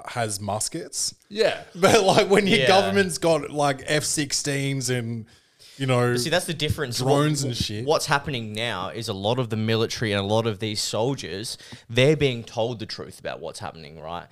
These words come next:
Speaker 1: Mm.
Speaker 3: And they're being shown that, all right, this, thi-, this, this whole world is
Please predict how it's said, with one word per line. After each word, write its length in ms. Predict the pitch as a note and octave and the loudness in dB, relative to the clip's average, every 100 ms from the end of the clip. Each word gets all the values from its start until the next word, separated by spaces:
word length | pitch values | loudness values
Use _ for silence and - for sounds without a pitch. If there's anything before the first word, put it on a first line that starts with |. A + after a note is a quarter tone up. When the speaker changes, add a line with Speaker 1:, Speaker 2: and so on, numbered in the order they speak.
| B2+ | -8
Speaker 1:
Mm. 140 | A#2+ | -4
Speaker 3:
And 100 | A#2 | 2
they're 120 | C3 | 2
being 360 | C#3 B2+ A2+ A2 | 4 2 2 0
shown 680 | G#2+ - A2+ A#2+ G2+ F2 F#2+ | -2 0 0 0 -2 -8 -2
that, 200 | G2+ - | -2 2
all 160 | G#2+ | 2
right, 200 | G2+ F#2+ F2 | 4 4 2
this, 240 | G2+ - | -2 -4
thi-, 280 | - G#2 G2 | -6 -8 -8
this, 360 | G#2 A#2 A2 F#2 - - _ _ | -4 -6 -6 -10 -16 -20 _ _
this 160 | G#2+ - | -8 -2
whole 260 | B2+ A2 G2 | 0 0 -2
world 460 | F#2 F#2+ G#2+ F#2 | -2 2 2 0
is 180 | F2+ F2+ | -6 -8